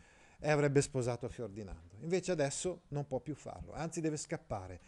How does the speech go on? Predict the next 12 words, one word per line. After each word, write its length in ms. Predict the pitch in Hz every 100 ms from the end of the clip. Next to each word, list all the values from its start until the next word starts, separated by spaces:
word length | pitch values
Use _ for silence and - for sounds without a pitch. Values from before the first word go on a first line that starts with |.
| - -
va 120 | 139
via, 340 | 139 160 98 87
va 180 | 127
a 60 | 135
Parigi, 580 | - 120 160 139 98 95 - -
poi 320 | - 147 127 - - -
a 120 | 135
Pietroburgo. 880 | 160 156 139 127 160 156 107 95 87 _ _ _
E 120 | -
Ferdinando 1000 | 156 208 208 190 220 180 151 151 156 147
è 380 | - 175 190 196 -
impazzito, 1200 | 208 226 196 - 208 - - 190 160 - 123 101